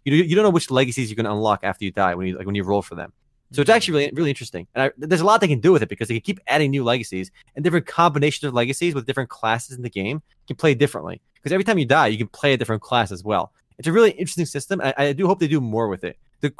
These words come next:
Speaker 1: the content is really cool, but there just isn't that much in the game right now. And I'm really, the, the, I'm really hoping they do, they do something different with it because it's a, it's a way of progression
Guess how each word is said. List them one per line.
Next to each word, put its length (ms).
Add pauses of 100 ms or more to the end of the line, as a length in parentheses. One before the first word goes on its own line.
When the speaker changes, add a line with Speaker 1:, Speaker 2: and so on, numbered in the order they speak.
Speaker 1:
the 80
content 420
is 60
really 180
cool, 380 (120)
but 120
there 40
just 140
isn't 240
that 160
much 160
in 60
the 80
game 200
right 140
now. 220 (260)
And 160
I'm 140
really, 180
the, 280
the, 180
I'm 80
really 200
hoping 180
they 60
do, 160
they 120
do 100
something 200
different 200
with 100
it 60
because 180
it's 100
a, 60
it's 120
a 40
way 200
of 100
progression 540